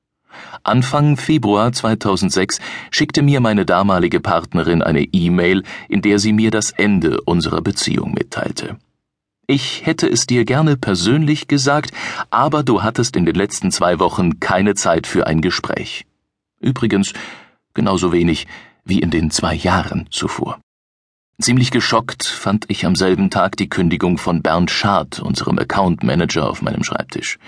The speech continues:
Er war erst gar nicht mehr zur Arbeit erschienen, da er noch so viel Resturlaub hatte. Das war das erste Mal seit über vier Jahren, dass ich einfach das Büro verließ und nach Hause fuhr. Ich wollte etwas Zeit für mich haben. Kaum war ich dort angekommen, klingelte das Handy.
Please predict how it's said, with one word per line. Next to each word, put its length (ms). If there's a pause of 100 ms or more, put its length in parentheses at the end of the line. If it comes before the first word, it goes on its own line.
(420)
Er 100
war 140
erst 240
gar 180
nicht 180
mehr 140
zur 160
Arbeit 320
erschienen, 540
da 180
er 60
noch 140
so 100
viel 160
Resturlaub 580
hatte. 320 (380)
Das 160
war 80
das 160
erste 320
Mal 260
seit 200
über 280
vier 260
Jahren, 400
dass 180
ich 220
einfach 380
das 200
Büro 340
verließ 560
und 180
nach 200
Hause 260
fuhr. 360 (580)
Ich 180
wollte 240
etwas 320
Zeit 260
für 140
mich 240
haben. 280 (1200)
Kaum 240
war 160
ich 80
dort 240
angekommen, 560
klingelte 460
das 180
Handy. 440